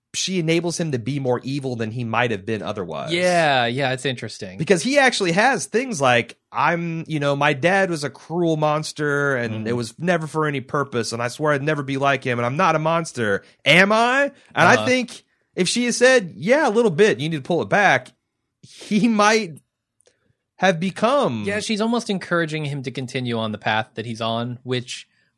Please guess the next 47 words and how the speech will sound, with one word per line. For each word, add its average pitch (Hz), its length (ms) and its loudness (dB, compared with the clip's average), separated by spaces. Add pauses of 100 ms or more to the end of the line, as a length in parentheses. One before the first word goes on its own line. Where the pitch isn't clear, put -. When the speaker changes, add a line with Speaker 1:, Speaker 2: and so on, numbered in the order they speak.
(1040)
Speaker 2:
I, - 180 -10 (120)
I 160 140 2
wonder 190 280 0
how 170 200 0
much 139 220 0
she's 127 640 -6 (200)
aware 117 560 0
that 104 200 -10
he's 107 720 -10 (680)
a 104 120 -8
monster, 107 500 -10
in 95 100 -16
fact. 87 460 -16
Speaker 1:
But 87 80 -8
she's, 214 300 -4
by 135 420 2
the 151 120 4
end 262 100 -2
of 214 80 -2
the 131 80 0
series, 151 320 2
Speaker 2:
But 123 60 2
Speaker 1:
I'm 110 80 -6
convinced 117 360 -2
her 98 120 -8
eyes 104 220 0
are 87 60 -14
fucking 98 300 -6
wide 92 260 -4
open. 69 460 -10
Speaker 2:
Yeah, 113 340 0
yeah. 101 260 -10
Speaker 1:
And 104 140 -6
she's 117 260 -4
like, 104 380 0
you 107 140 -6
know, 98 100 -4
the 92 100 -8
Bonnie 98 360 -2
to 90 80 -8
his 98 180 -6
Clyde. 92 640 -2
But 110 200 -2
I 107 120 0
don't, 120 480 -2
and 123 160 -4
I, 123 280 0